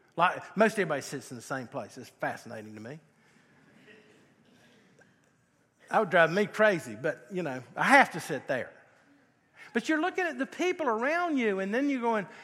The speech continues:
"Hey, I haven't seen them." And I've already learned their name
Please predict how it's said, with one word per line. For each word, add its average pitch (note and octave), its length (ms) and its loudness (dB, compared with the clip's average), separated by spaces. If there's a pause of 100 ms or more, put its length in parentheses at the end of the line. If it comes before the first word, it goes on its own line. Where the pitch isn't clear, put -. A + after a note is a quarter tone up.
(180)
"Hey, C#4 220 2
I B3 60 0
haven't A#3+ 340 -2
seen D4+ 380 -6
them." D3+ 240 -6 (360)
And G3 140 2
I've B3 160 4
already A3+ 260 4
learned G3+ 280 2
their D3 120 -2
name C#3+ 380 -4